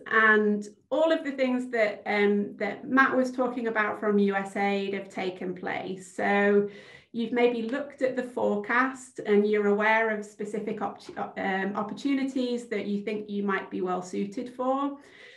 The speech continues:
You're aware of the types of approaches and strategies that U S aid employs,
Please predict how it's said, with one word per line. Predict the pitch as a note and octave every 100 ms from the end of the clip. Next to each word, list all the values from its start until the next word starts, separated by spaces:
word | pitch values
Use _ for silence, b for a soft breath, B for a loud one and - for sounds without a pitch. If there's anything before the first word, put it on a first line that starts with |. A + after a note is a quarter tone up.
| B
You're | A3+ A#3+ A#3
aware | A3+ A#3+ B3+ C4 B3
of | A#3+
the | A3+
types | A3 - - B3+ B3 -
of | A#3+
approaches | A3+ A3+ A#3+ A3+ A3 - A3+ G#3+ G#3 G3+
and | G#3 G3+
strategies | - G#3+ G3+ - G3+ A3 G#3 G3+ -
that | - F#3+ -
U | G3+ G3+
S | G3 -
aid | F#3 F#3
employs, | F3+ F3+ F3+ F#3 F3+ G#3 B3 B3+